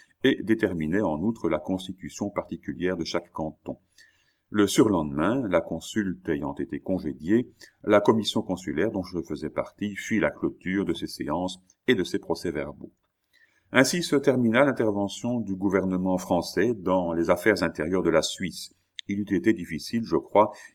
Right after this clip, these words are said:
d'imaginer un régime transitoire plus conforme aux vrais besoins de ses habitants. Jamais d'ailleurs Bonaparte n'abusa moins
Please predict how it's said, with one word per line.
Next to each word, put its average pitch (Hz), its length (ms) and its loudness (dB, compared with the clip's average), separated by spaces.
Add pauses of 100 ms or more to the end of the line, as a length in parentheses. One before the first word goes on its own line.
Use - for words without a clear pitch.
d'imaginer 85 720 0
un 82 180 -2
régime 90 360 -2
transitoire 90 720 -4
plus 98 180 -6
conforme 117 640 2 (300)
aux 104 180 6
vrais 107 220 4
besoins 92 480 2 (160)
de 90 80 -8
ses 87 240 2
habitants. 82 560 0 (640)
Jamais 135 280 4
d'ailleurs 117 280 6
Bonaparte 95 720 2
n'abusa 82 580 0
moins 92 260 4